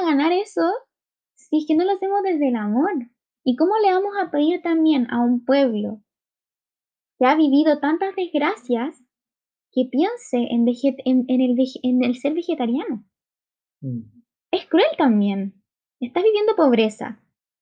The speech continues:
Speaker 1: estás viviendo hambre. O sea, com-, tomar leche, tomar leche de almendra en el caso de ser vegetari-, ve-, vegano no es barato. No es llegar a ir a buscarlo, no bajáis desde la pola, desde arriba a buscar almendras, ¿cachai?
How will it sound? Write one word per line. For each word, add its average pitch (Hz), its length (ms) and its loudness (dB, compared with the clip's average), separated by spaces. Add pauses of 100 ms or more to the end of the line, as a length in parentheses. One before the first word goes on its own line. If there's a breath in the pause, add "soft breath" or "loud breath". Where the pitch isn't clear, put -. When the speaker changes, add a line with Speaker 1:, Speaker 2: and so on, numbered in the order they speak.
Speaker 1:
estás 285 260 -4
viviendo 330 380 2
hambre. 226 500 0 (1040)
O 233 60 -10
sea, 208 300 -4
com-, 214 220 -2
tomar 247 240 2
leche, 381 240 -2 (240)
tomar 262 200 2
leche 370 220 -2
de 330 60 0
almendra 247 460 0
en 220 80 -6
el 208 140 -4
caso 254 220 -4
de 247 100 0
ser 254 180 0
vegetari-, 254 480 -4
ve-, 214 180 -4
vegano 240 640 -2 (180)
no - 140 -8
es 330 100 -2
barato. - 600 -6 (1120)
No 240 140 4
es 320 100 4
llegar 240 240 2
a 214 40 0
ir 208 80 -2
a 196 60 0
buscarlo, 254 580 -2
no 254 120 0
bajáis 269 380 -4
desde 247 220 -4
la 233 160 -2
pola, 269 320 0
desde 269 220 -2
arriba 277 440 -2
a 277 40 -2
buscar 294 360 -6
almendras, 285 600 0
¿cachai? 226 540 -8